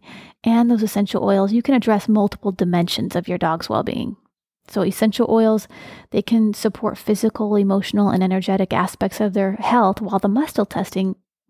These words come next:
can help gain insight into the underlying energy imbalances that may be contributing to specific concerns.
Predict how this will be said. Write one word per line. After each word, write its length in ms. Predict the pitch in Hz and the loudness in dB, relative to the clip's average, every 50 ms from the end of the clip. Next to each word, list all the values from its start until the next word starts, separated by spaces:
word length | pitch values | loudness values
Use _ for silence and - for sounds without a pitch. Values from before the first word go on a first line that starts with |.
| _ _ _ _ _ _ _ _ _ _ - - - - - - - - | _ _ _ _ _ _ _ _ _ _ -20 -20 -18 -18 -18 -16 -4 0
can 120 | 262 240 | 0 2
help 200 | 233 247 240 - | 4 2 2 2
gain 160 | - 220 214 | 2 2 2
insight 380 | 214 214 208 - - 202 - - | 2 2 0 0 0 -2 -2 -2
into 200 | 214 202 - 220 | -4 -4 -4 -4
the 140 | 185 190 - - | -4 -4 -2 0
underlying 640 | 220 233 220 220 202 196 196 185 175 180 185 180 - | 2 2 2 2 2 0 -2 -2 -4 -4 -6 -6 -6
energy 480 | - 196 190 196 190 180 - 190 180 - | -4 -4 -2 -2 -4 -4 -6 -6 -6 -6
imbalances 680 | 185 180 185 - - - 202 - - - - - - - _ - - - - - - - - _ _ _ _ - | -6 -4 -4 -4 -4 -6 -6 -6 -6 -6 -8 -8 -10 -18 _ -20 -20 -20 -20 -20 -20 -20 -20 _ _ _ _ -4
that 160 | 240 220 190 220 | -2 0 2 4
may 400 | 233 233 240 247 254 269 269 233 | 4 6 6 6 6 6 4 4
be 160 | 202 233 220 | 4 2 2
contributing 680 | - - 240 214 - - 220 190 196 202 190 190 190 | 2 0 -2 -2 -2 -4 -4 -2 -2 0 0 -2 -2
to 140 | - - 202 | -4 -6 -8
specific 520 | - - - - 196 - 202 190 202 - - | -8 -6 -6 -8 -8 -6 -8 -10 -12 -12 -10
concerns. 720 | - 185 185 - - - 202 - - - - - - - | -10 -12 -10 -8 -8 -8 -8 -8 -10 -12 -16 -18 -18 -18